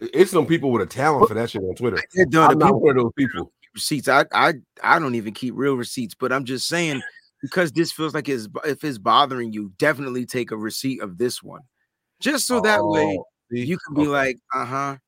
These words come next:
Speaker 2: And you don't even gotta say nothing. Just put the graphic up once the trophy is in, it, it, you know,
Speaker 1: All right,
Speaker 2: once
Speaker 1: see.
Speaker 2: you're at the parade.
Speaker 1: So this is why I'm always in a good mood. So something like that that bothers me,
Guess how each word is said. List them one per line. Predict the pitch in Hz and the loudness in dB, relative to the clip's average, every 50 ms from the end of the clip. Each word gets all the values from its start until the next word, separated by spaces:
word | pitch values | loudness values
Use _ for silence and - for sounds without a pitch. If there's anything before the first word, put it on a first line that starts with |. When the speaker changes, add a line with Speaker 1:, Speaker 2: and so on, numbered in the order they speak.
| _ _ _ _ _ _ | _ _ _ _ _ _
Speaker 2:
And | 190 208 | -4 -2
you | 240 | 0
don't | 277 320 294 | 0 2 0
even | 269 233 220 | 0 0 2
gotta | 202 185 170 165 | 2 2 2 0
say | - 202 208 220 | 0 0 0 0
nothing. | 214 190 165 120 92 98 98 | 0 -2 -6 -6 -8 -12 -8
Just | - - 175 165 - | -6 -6 -6 -6 -4
put | - 202 190 - | -6 -6 -4 -4
the | 165 | -6
graphic | 120 131 151 160 180 180 - 156 117 - | -4 -2 0 0 0 -2 -4 -10 -8 -6
up | 123 113 110 104 - _ _ _ _ _ _ _ _ _ _ _ _ _ _ _ _ _ _ | -4 -4 -4 -6 -10 _ _ _ _ _ _ _ _ _ _ _ _ _ _ _ _ _ _
once | _ 117 131 135 - | _ -10 -10 -10 -10
the | - 127 | -12 -14
trophy | 113 - 151 135 120 - 117 104 | -6 -2 -2 -2 -2 -2 -6 -8
is | 98 90 - | -8 -8 -10
in, | 107 95 87 - | -12 -12 -14 -14
it, | - 101 107 98 - | -12 -12 -12 -10 -10
it, | 101 - - | -14 -12 -12
you | 117 | -8
know, | 104 104 | -6 -4
Speaker 1:
All | 98 87 | -4 -4
right, | 85 | -4
Speaker 2:
once | 117 131 - | -6 -10 -8
Speaker 1:
see. | - - | -6 -4
Speaker 2:
you're | 131 | -4
at | 120 - | -4 -4
the | - - - 110 | -6 -14 -12 -12
parade. | 104 - - - _ _ _ _ _ _ _ _ | -10 -10 -12 -14 _ _ _ _ _ _ _ _
Speaker 1:
So | _ - 117 | _ -14 -8
this | 85 110 123 - - | -6 -6 -6 -6 -8
is | 117 101 | -10 -8
why | 101 107 98 95 92 | -6 -4 -4 -4 -4
I'm | - - 87 92 | -6 -8 -10 -8
always | 95 92 85 87 85 85 | -8 -8 -8 -8 -10 -10
in | 80 | -12
a | 78 | -12
good | 78 78 82 80 78 | -12 -12 -12 -10 -8
mood. | 92 117 120 85 76 - _ _ _ _ _ _ _ _ _ _ _ _ | -8 -8 -8 -8 -12 -16 _ _ _ _ _ _ _ _ _ _ _ _
So | - - 80 | -10 -10 -10
something | - - 120 - 110 113 | -6 -6 -6 -4 -2 -4
like | 113 107 - | -4 -4 -4
that | - 107 101 | -4 -6 -4
that | 104 95 87 | -6 -4 0
bothers | 107 117 127 165 139 127 | 4 4 4 4 2 -2
me, | 123 139 147 156 | -4 -6 -6 -8